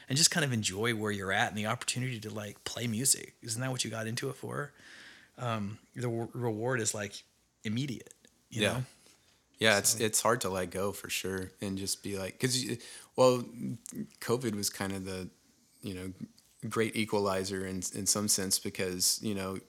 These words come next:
Speaker 2: we were comparing, like, "Oh my God, how did they get on that festival? How did they get that thing?
Speaker 1: Yeah.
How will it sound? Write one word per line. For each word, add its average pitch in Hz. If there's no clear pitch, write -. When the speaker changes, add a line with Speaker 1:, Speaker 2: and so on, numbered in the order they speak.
Speaker 2:
we 113
were 117
comparing, 104
like, 101
"Oh 120
my 120
God, 113
how 110
did 107
they 110
get 110
on 107
that 110
festival? 92
How 104
did 104
they 107
get 98
that 110
thing? 95
Speaker 1:
Yeah. 113